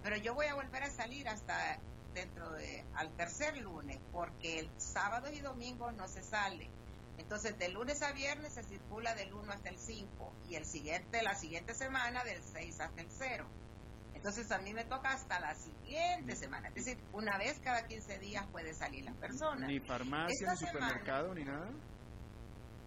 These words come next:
Speaker 1: esta semana comenzó, eh, una especie de apertura inteligente, le dice el gobierno, de, para la,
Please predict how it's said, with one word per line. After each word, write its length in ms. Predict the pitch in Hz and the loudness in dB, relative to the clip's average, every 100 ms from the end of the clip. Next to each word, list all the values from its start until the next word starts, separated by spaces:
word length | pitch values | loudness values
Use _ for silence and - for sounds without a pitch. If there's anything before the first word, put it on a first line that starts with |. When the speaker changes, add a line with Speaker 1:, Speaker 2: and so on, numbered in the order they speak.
| - | -2
Speaker 1:
esta 280 | 214 226 320 | 0 2 0
semana 520 | 349 320 247 233 269 | 0 0 0 0 -2
comenzó, 760 | 262 247 247 240 - 202 196 226 - - - - | -2 -4 -4 -4 -4 -2 -2 -4 -8 -8 -8 -6
eh, 220 | 196 196 170 226 | -4 -4 -4 -4
una 320 | 226 240 247 | 2 4 4
especie 680 | 240 - 220 233 - 240 233 | 2 -2 0 0 0 0 -2
de 380 | 214 202 196 180 | -2 0 2 4
apertura 720 | 170 175 175 - - 214 233 | 2 2 -4 -4 -4 0 0
inteligente, 800 | 233 185 185 175 220 226 226 165 | -2 -6 -6 -4 0 0 0 -4
le 160 | 160 | -2
dice 240 | 165 170 185 | -2 -2 -2
el 100 | 180 | -2
gobierno, 640 | 202 208 185 170 180 180 - | 0 0 2 0 0 -2 -2
de, 280 | 165 160 156 - | 0 2 2 2
para 220 | 160 156 | 4 4
la, 160 | 156 | 2